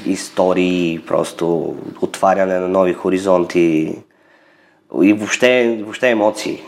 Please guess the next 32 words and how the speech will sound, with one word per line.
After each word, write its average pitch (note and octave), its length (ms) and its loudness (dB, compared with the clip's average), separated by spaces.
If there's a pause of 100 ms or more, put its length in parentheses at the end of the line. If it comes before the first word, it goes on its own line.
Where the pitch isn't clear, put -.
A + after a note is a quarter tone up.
(120)
Ам, E2+ 640 4 (260)
това G2 200 2
като, F#2+ 360 0
като - 200 -10
играх G2 320 0
StarCraft F#2+ 360 -2
две, F#2 160 4
аз F#2 300 0
играх F#2 440 -2
доста F#2+ 220 0
сериозно. F2+ 580 0 (1040)
А, F2+ 300 2
това G2 300 2
да F2+ 720 2
се - 180 -10
качваш - 420 -4
по G2 80 -6
ладера F#2 440 2 (600)
и F2 160 -2
да F#2 120 -4
играеш F#2 340 2
срещу F2 580 0 (880)
по-силни F#2+ 360 0
и F2 80 -2
по-силни F#2+ 360 2
опоненти F#2 520 0
и G2 80 6
да F#2+ 80 4
се G2 140 -4
запишеш G2 520 0
на F#2 80 2
някои F2+ 640 2